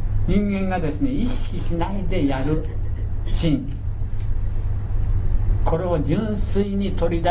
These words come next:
した法則なんです、これ。誰もが、どんなに頭のいい人でも、そうともないような人でも、必ずこの場合はこうやるよということをちゃんと汲み取った法則。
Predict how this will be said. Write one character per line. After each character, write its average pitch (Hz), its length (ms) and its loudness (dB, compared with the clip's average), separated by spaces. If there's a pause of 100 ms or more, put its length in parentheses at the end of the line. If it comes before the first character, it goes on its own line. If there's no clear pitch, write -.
し - 80 -12
た 147 100 -4
法 127 260 -6
則 117 160 -2
な - 100 -2
ん - 140 -2
で - 60 -2
す、 - 60 0
こ - 60 0
れ。 - 60 -2 (300)
誰 220 260 0
も 214 120 0
が、 - 140 -2 (440)
ど 190 80 4
ん 254 140 0
な 226 100 0
に 190 80 -2
頭 170 380 -2
の 165 100 0
い 151 60 4
い 143 320 -2
人 135 200 -2
で 139 120 0
も、 151 240 0 (260)
そ 160 160 0
う 151 100 -2
と 147 120 0
も 131 160 0
な 143 160 2
い 139 100 0
よ 135 120 2
う 135 40 0
な 127 140 0
人 - 180 -2
で 143 120 -2
も、 135 160 -2 (360)
必 160 120 0 (340)
ず 208 80 0
こ 190 160 -2
の 202 160 0
場 196 120 0
合 185 180 -2
は 202 180 0
こ 170 220 2
う 170 60 2
や 165 160 0
る 160 120 0
よ 165 180 0 (160)
と 160 80 2
い 156 180 2
う 156 120 0
こ - 140 0
と 180 120 4
を 165 240 0 (260)
ち - 60 0
ゃ 277 80 2
ん - 60 -2 (100)
と 156 100 0
汲 139 220 0
み 160 200 2
取 160 160 0
っ 156 40 -2 (120)
た 190 100 2
法 - 280 2
則。 - 120 0